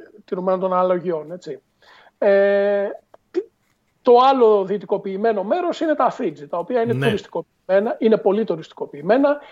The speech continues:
Speaker 1: έχει πάρα πολλά ξενοδοχεία και πολλά καλά ξενοδοχεία, έχει πολλά μέρη να πας, είναι φτηνά, δηλαδή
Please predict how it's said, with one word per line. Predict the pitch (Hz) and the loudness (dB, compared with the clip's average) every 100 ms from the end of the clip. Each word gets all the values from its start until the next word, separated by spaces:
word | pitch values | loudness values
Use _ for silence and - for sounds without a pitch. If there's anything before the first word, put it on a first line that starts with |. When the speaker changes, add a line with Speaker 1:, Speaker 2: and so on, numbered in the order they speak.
| - | -2
Speaker 1:
έχει | 226 214 | 0 2
πάρα | 214 226 220 208 | 0 2 4 2
πολλά | 170 165 156 | -2 -10 -14
ξενοδοχεία | - 147 139 131 - 240 240 | -18 -20 -20 -12 -6 -4 -4
και | - 185 _ _ | -8 -12 _ _
πολλά | 196 208 | -2 0
καλά | 208 175 208 | 0 0 0
ξενοδοχεία, | 208 175 151 135 - 294 294 - _ _ _ _ _ | -2 -8 -20 -20 -10 -4 -4 -4 _ _ _ _ _
έχει | 214 202 | -4 -2
πολλά | 202 220 240 | -2 0 2
μέρη | 214 196 185 | 0 -4 -10
να | 175 160 | -14 -10
πας, | 240 320 339 - _ _ | -4 -4 -6 -12 _ _
είναι | - 254 | -6 -6
φτηνά, | - 196 185 202 285 269 | -6 -8 -2 -2 -2 -4
δηλαδή | 208 196 202 226 214 | -6 -4 -4 -4 -2